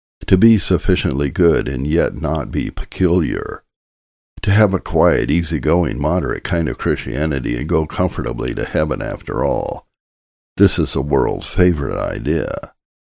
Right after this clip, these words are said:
This is a third class, a safe middle class. The world imagines, and in this middle class, a majority of men persuade themselves they will be found.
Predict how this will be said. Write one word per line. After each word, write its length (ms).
This 260
is 180
a 120
third 360
class, 640
a 80
safe 420
middle 260
class. 720
The 80
world 380
imagines, 840
and 140
in 140
this 200
middle 260
class, 520
a 60
majority 560
of 100
men 300
persuade 560
themselves 760
they 100
will 360
be 140
found. 760